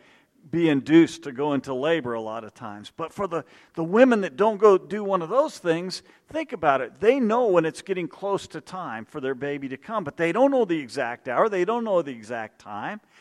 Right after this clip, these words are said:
And so what do they do? As the time gets close, they begin to get ready and they begin to prepare for that. And that's what, what Paul is telling us here. You need to look around. You need to see the seasons. You need to understand that his return is close, and you need to get ready for that.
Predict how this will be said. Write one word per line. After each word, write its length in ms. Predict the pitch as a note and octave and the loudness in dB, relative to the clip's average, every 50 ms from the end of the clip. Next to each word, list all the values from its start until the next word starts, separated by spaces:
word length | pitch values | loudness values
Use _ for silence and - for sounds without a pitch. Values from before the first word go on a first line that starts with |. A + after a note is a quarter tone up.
| - - _ | -20 -18 _
And 160 | F3 F#3 F3 | -8 -6 -4
so 140 | - F#3+ G3 | -2 0 2
what 160 | F3+ F#3 F#3 | 6 8 8
do 80 | G3 G3 | 8 8
they 160 | F#3+ G#3 G#3+ | 4 2 2
do? 180 | G3+ C#4 C#4+ | 0 0 0
As 140 | G#3 D#3+ - | 0 0 0
the 80 | E3+ E3 | -4 -8
time 400 | - - F3 F3 F#3 F#3+ G#3 F#3+ | -10 -6 0 2 2 2 2 2
gets 200 | G3 G#3 G3 - | 0 -2 -2 -2
close, 460 | - - - C3 C#3+ F#3+ G#3 - - - _ _ _ _ _ | -10 -12 -8 -6 -4 -4 -4 -4 -8 -14 _ _ _ _ _
they 160 | - D3 E3 | -6 -6 -4
begin 480 | D3 D#3 D3 B2 A2 A#2 B2 C3 C#3 C#3+ | -4 -4 -6 -6 -4 -6 -4 -4 -4 -6
to 120 | - E3+ | -8 -10
get 260 | D#3 C#3 D#3+ E3+ - E3 | -10 -10 -10 -10 -10 -12
ready 500 | D#3+ F3 G3+ A#3+ B3+ A#3+ F#3 C3 A2+ G#2+ | -10 -10 -8 -8 -8 -8 -8 -10 -12 -12
and 120 | A2+ B2 | -14 -12
they 120 | B2+ C3 C3 | -12 -12 -10
begin 380 | B2+ C#3+ B2 B2 D3+ D#3+ D#3+ D3+ | -10 -12 -10 -8 -6 -6 -6 -8
to 180 | - E3+ E3 | -6 -8 -8
prepare 540 | C3 - F3 - - - D#3 G#3 A#3 C4 B3+ | -6 -8 -10 -10 -10 -14 -14 -12 -10 -10 -10
for 160 | - - D#3+ | -10 -10 -10
that. 280 | C3+ B2 B2+ C3 C3 C#3 | -8 -4 -4 -4 -4 -4
And 140 | D3 D#3 F3+ | -6 -8 -8
that's 240 | G3+ A3+ - - | -8 -10 -10 -2
what, 220 | G#3 G#3+ G3 - - - - - _ _ | 2 2 2 2 2 -6 -20 -20 _ _
what 220 | - G#3+ G3 - | -2 -2 0 0
Paul 300 | - - G3+ A#3 A#3+ A#3 | -4 -4 -2 -2 -2 -2
is 120 | F#3 - | -4 -6
telling 280 | - - G3 G3+ G#3 G3+ | -6 -2 0 0 0 0
us 160 | G3 E3 - | -4 -8 -8
here. 160 | - A#3+ A#3 | -8 -8 -8
You 180 | G3+ F3+ F3 F#3 | -8 -8 -8 -8
need 200 | G3+ A3+ A#3+ - | -8 -8 -8 -4
to 100 | - G#3 | -4 -4
look 280 | G#3+ A3 A#3+ A#3+ A#3 A3 | 0 2 2 2 2 0
around. 340 | A3 G#3+ A#3 A#3+ A3+ A3 G3+ | -4 -4 0 0 0 0 0
You 80 | F#3+ | -2
need 200 | F#3+ G#3 G#3+ F#3+ | -4 -6 -6 -6
to 80 | F#3+ F3 | -8 -8
see 320 | - - - A3+ A#3+ A#3+ | -8 -8 -10 -10 -10 -8
the 140 | A3 G3+ E3+ | -6 -6 -6
seasons. 580 | - - - G#3 A3+ A3+ A3 F3+ E3 E3 D3 C#3+ | -6 -8 -10 -10 -10 -10 -10 -12 -12 -12 -12 -12
You 80 | F#3 | -10
need 200 | F#3+ G3+ G#3+ G#3 | -8 -8 -6 -4
to 120 | G3+ F3 E3 | -4 -6 -6
understand 640 | G#3+ A3 G#3+ F3+ - - - G#3+ A3 A3+ A3 G#3+ - - - - - _ _ | -4 -6 -6 -6 -8 -10 -14 -14 -12 -8 -8 -8 -10 -10 -16 -20 -20 _ _
that 160 | F#3+ G3+ F#3 | 4 4 4
his 180 | F#3 F3 F3+ | 4 2 0
return 500 | F3 F3 E3+ D#3+ - - A3+ B3+ B3+ A#3 | -4 -6 -6 -6 -6 -4 0 0 0 0
is 140 | G#3+ E3+ - | -2 -4 -8
close, 400 | - - - B3+ C4+ B3 F3 - | -12 -4 4 6 6 6 6 2
and 100 | G3 F#3+ | -4 -6
you 120 | G3+ A#3 B3+ | -6 -4 -4
need 240 | A#3 G3 F3+ E3+ | -2 -2 -2 -4
to 80 | G3+ G#3 | -6 -10
get 180 | F#3+ A#3+ B3 A#3 | -12 -12 -14 -12
ready 320 | B3+ C4 C#4+ C#4+ C#4 A3+ | -8 -4 -4 -4 -4 -8
for 200 | F#3+ - - D#3 | -12 -12 -12 -12
that. 340 | C3 B2 A2 G#2+ G#2 - - | -12 -12 -16 -18 -20 -20 -20